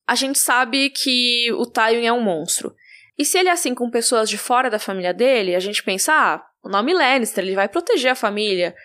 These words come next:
Cara, tentando proteger a família muito entre aspas, ele se tornou um dos pais mais abusivos que a gente tem na nossa história das Crônicas de Gelo e Fogo.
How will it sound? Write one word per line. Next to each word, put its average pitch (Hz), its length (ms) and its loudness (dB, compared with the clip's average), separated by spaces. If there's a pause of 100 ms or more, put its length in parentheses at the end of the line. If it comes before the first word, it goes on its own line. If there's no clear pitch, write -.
(440)
Cara, 233 440 2 (280)
tentando 381 560 0
proteger 233 800 0
a 202 80 2
família 190 460 -2
muito 220 280 -4
entre 185 280 -2
aspas, 190 760 0 (540)
ele 294 360 2
se 392 160 -2
tornou 349 500 2
um 370 60 0
dos 359 180 2
pais 330 260 0
mais 302 220 0
abusivos 330 460 0
que 339 80 -2
a - 20 2
gente 330 240 0
tem 294 100 0
na 302 120 0
nossa 311 200 -2
história 214 540 2
das 185 220 0
Crônicas 190 400 -2
de 175 60 -4
Gelo 180 120 0
e 180 60 -4
Fogo. - 360 -2